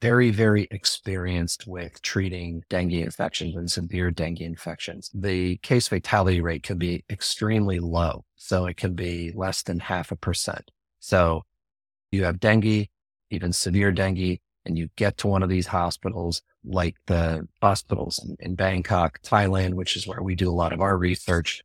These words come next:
then they treat you with I V fluid replacement to keep your blood pressure up. They treat you with acetaminophen, which is the ingredient in Tylenol or paracetamol overseas, to help with your aches and pains and, and,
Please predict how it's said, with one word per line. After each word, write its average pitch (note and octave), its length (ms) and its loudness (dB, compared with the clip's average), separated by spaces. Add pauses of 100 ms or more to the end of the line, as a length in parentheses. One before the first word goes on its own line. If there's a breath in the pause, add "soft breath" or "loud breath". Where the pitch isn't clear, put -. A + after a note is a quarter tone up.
(140)
then F#2+ 480 2 (220)
they G#2 340 4
treat - 380 2
you F#2 280 0
with F2 440 -2 (240)
I F#2 140 2
V F2+ 120 2
fluid B2 440 6
replacement A2+ 840 0 (100)
to - 80 -10
keep G2+ 180 0
your F2+ 100 -4
blood G#2 220 2
pressure G#2 440 4
up. G2+ 180 2
They F2+ 140 -4
treat - 320 -6
you - 80 -6
with F2 260 -10
acetaminophen, F#2 840 0
which F2 240 -4
is F2 100 -8
the D2+ 160 -12 (100)
ingredient F2 500 -4
in G2 100 -14
Tylenol D#2+ 720 -8
or E2+ 340 -2
paracetamol D#2+ 880 -2
overseas, F2 540 -4
to - 180 0
help F#2+ 280 4
with F#2+ 200 0
your F2 300 0
aches G2 320 -2
and F2+ 120 -2
pains E2+ 460 -2
and, D#2+ 240 -6
and, F#2 280 -8